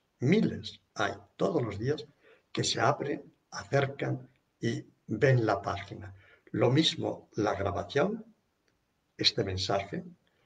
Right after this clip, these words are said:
lo mismo las homilías que las hace Fray Carlos Bermejo, lo mismo las admoniciones que estamos haciendo ahora de San Francisco,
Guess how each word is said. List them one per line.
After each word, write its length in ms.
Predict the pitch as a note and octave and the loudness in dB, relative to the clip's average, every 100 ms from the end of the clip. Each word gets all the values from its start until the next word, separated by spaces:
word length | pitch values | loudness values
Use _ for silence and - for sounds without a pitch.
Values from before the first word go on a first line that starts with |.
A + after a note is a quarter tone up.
| _ - | _ -4
lo 200 | A2 A#2+ | 2 4
mismo 720 | C3+ D3+ D3 D3 D3+ - _ _ _ _ _ _ | 4 2 0 0 0 -2 _ _ _ _ _ _
las 280 | - A2+ - | 0 0 0
homilías 680 | G#2+ G2+ G#2 B2 E3+ F3 - _ | -2 -2 -4 -2 -2 -2 -10 _
que 140 | C3 | 0
las 240 | G2+ G2 A2+ | 2 0 -2
hace 400 | A2 - G2+ - - | -4 -4 -6 -8 -20
Fray 280 | - A#2 F#2 | -8 -4 -4
Carlos 400 | - G#2+ - G2 - | -2 -4 -4 -10 -10
Bermejo, 680 | F#2 G2 A#2+ - F#3 - _ _ _ _ _ | -8 -6 -6 -4 -6 -8 _ _ _ _ _
lo 180 | G#2+ G#2+ | 0 0
mismo 640 | A2+ C3 - C#3+ C3 - _ _ _ | 2 -2 -2 0 0 -4 _ _ _
las 440 | B2 A#2+ - - - | 0 2 0 -8 -4
admoniciones 1040 | - A2 G#2 G#2+ G2 G2 B2 A#2+ E3 F3+ - | -2 0 0 -2 -2 -4 -2 -2 -2 -4 -6
que 100 | - | -4
estamos 480 | - B2 G2 A2 - | -4 -4 -6 -6 -8
haciendo 420 | - A2 G2+ G2 | -8 -8 -4 0
ahora 300 | G2+ A2 C3 - _ _ _ | 0 -2 -6 -12 _ _ _
de 80 | - | -4
San 260 | G#2+ - G2 | -2 -2 -6
Francisco, 720 | A2 F#2+ B2+ B2+ - F3 F3 | -6 -6 -4 -4 -4 -8 -8